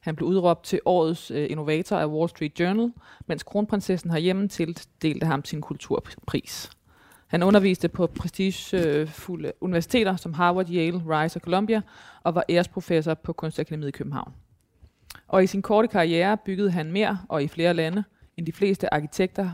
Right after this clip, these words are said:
drømmer om at lykkes med på et helt liv. Bjarke Ingels byggede ikke bare i hele verden, men ved sin død også med planer om at bygge på månen. Bjarke Ingels selv havde bolig i New York, i Barcelona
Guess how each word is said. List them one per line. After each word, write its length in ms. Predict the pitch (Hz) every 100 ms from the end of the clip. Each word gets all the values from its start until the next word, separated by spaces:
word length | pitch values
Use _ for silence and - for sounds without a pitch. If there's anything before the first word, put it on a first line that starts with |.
| 185 -
drømmer 260 | 165 160 156
om 160 | 151
at 80 | 160
lykkes 440 | 151 147 160 151
med 160 | 160 147
på 140 | -
et 80 | 151
helt 320 | - 165 - - -
liv. 200 | 117 - - _ _ _ _ _ _ - - -
Bjarke 260 | 175 165 175
Ingels 360 | 202 180 170
byggede 560 | - 180 175 196 190 180 -
ikke 240 | 156 165
bare 360 | - 139 135 151
i 20 |
hele 320 | 151 147 143
verden, 400 | 147 170 196 196 -
men 220 | 175 160
ved 80 | 151
sin 240 | - 160
død 260 | - 190 175
også 400 | 156 151 - 170
med 180 | 165
planer 400 | 151 - 180 160
om 260 | 151 147 143 -
at 100 | 160
bygge 340 | 160 139 151 -
på 100 | 165
månen. 420 | 139 127 127 127 - - _ _ _ _ - _ - - - - _ - _ _ _ _ _ -
Bjarke 300 | 196 190 196
Ingels 300 | 247 233 220
selv 320 | - 254 220
havde 320 | 196 180 175
bolig 480 | 170 185 196 214 202
i 260 | 180 160 151
New 140 | 151
York, 340 | 156 180 240 -
i 100 | -
Barcelona 600 | 170 160 165 170 185 214